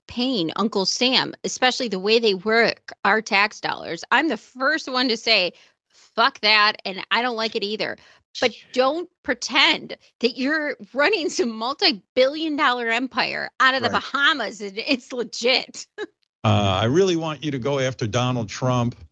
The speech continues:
Speaker 2: But then again, I don't want you to go after Donald Trump 'cause that's what he wants. And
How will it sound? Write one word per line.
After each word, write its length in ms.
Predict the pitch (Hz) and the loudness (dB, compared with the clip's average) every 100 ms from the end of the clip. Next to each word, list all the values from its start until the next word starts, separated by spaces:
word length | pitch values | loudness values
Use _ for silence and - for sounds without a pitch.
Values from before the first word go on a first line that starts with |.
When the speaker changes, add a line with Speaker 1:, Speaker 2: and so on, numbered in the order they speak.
| _ _ _ _ _ - | _ _ _ _ _ -4
Speaker 2:
But 160 | 107 | 0
then 140 | 143 147 | 2 4
again, 240 | 135 143 | 4 4
I 80 | 123 | 4
don't 200 | 131 185 | 4 4
want 240 | 180 175 | 0 0
you 60 | 180 | 0
to 60 | |
go 160 | 156 160 | 2 2
after 180 | 151 156 | 2 0
Donald 300 | 135 135 131 | 0 0 -2
Trump 240 | - 131 | -2 -2
'cause 100 | 131 | 0
that's 240 | 117 135 - | 0 0 2
what 120 | 131 | 2
he 80 | 117 | 2
wants. 580 | 107 110 113 113 107 101 | 2 2 2 2 -2 -4
And 220 | 90 | -6